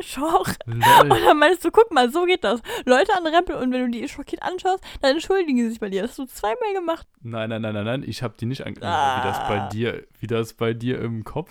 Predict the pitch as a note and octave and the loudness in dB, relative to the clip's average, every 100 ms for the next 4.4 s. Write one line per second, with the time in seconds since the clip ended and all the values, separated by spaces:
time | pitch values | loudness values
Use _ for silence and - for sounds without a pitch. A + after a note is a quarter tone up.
0 | - E3 B2 A#2 A2+ A2 A2 - A#4 G#4 | -6 -4 -2 -4 -2 -8 -8 -10 -8 -8
1 | - _ _ - - F#5+ D5 C4+ C4 A#3+ | -10 _ _ -20 -10 -10 -8 -4 0 0
2 | F3+ F3+ E3+ F3+ A#3 C3+ C#3 C3+ A#2+ B2 | 0 0 0 -4 -2 -4 -2 -2 -2 -4
3 | C#3+ C3+ C3 B2+ D3+ - C#3+ C3+ C#3+ C#3+ | -4 -6 -8 -8 -10 -6 -6 -4 -6 -6
4 | C3 C#3+ - | -4 -6 -6